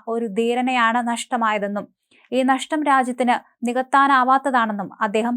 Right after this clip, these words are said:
പറഞ്ഞു. നമാൻഷിന്റെ ധീരമായ സേവനത്തിന് രാജ്യം എപ്പോഴും കടപ്പെട്ടിരിക്കുന്നുവെന്ന് മുഖ്യമന്ത്രി കൂട്ടിച്ചേർത്തു. ദുബായ് എയർ ഷോയിൽ എട്ട് മിനിറ്റ് നീണ്ടുനിന്ന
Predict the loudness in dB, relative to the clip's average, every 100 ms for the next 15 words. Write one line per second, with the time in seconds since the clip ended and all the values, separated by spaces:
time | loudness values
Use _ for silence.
0 | 0 -2 -2 -10 _ _ _ _ _ 2
1 | 4 4 2 -2 0 0 0 2 4 6
2 | 6 2 0 0 2 0 0 2 0 0
3 | 0 2 2 2 -4 -4 2 4 4 0
4 | _ _ 2 4 4 2 0 0 0 2
5 | 2 2 -2 -4 -2 0 -2 -4 -6 -6
6 | -4 0 0 0 -4 _ -2 4 8 8
7 | 6 4 4 2 2 0 0 -2 -2 -2
8 | 0 0 0 -2 0 0 0 0 4